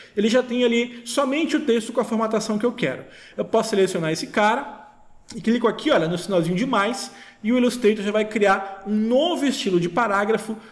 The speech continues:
com a formatação do texto que está selecionado. Uma outra maneira, eu vou dar um Ctrl Z aqui, tá? Deixa eu dar um Ctrl Z, ele não deixa eu dar o Ctrl Z, né? Deixa eu clicar fora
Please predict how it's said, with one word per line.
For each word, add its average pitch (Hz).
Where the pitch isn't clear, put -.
com 269
a 262
formatação 214
do 208
texto 180
que 196
está 175
selecionado. 175
Uma 190
outra 247
maneira, 175
eu 160
vou 151
dar 147
um 143
Ctrl 139
Z 123
aqui, 240
tá? -
Deixa -
eu 139
dar 135
um 131
Ctrl 139
Z, 160
ele 170
não 156
deixa 143
eu 139
dar 139
o 139
Ctrl 151
Z, 120
né? 123
Deixa 151
eu 160
clicar 139
fora -